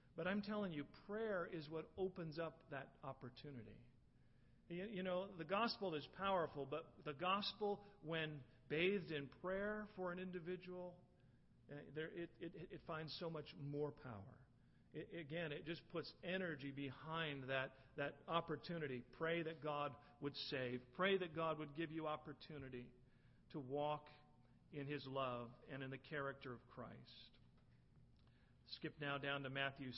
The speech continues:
six and verse five. Jesus giving a little more instruction here now on prayer. He says, And when you pray, you shall not be like the hypocrites, for they love to pray standing in the synagogues and on the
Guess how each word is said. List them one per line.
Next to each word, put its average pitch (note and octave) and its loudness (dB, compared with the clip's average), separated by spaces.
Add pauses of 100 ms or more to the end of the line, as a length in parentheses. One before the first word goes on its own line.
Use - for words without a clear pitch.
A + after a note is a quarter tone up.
six C#3+ 0 (320)
and B2+ -2
verse B2+ 0
five. B2+ -2 (1040)
Jesus C#3 0
giving C3+ 0
a C3+ 0
little C#3 2
more C#3 4
instruction C3 0
here B2+ -2
now C#3 2
on D#3 2 (120)
prayer. A#2+ -2 (480)
He E3 0
says, E3 2
And E3 0
when G3+ 4
you F#3 4 (100)
pray, C#3 2 (680)
you E3 0
shall E3 2
not G#3+ 8
be F3+ 2
like D#3+ 0
the D3 -4
hypocrites, C#3+ -2 (280)
for D3 0
they D#3+ 4
love E3 4
to D3 -4
pray D#3 2 (160)
standing D#3+ 0
in C3+ -2
the B2+ -4 (100)
synagogues C3 0
and C3+ -4
on C3+ -2
the C3+ -2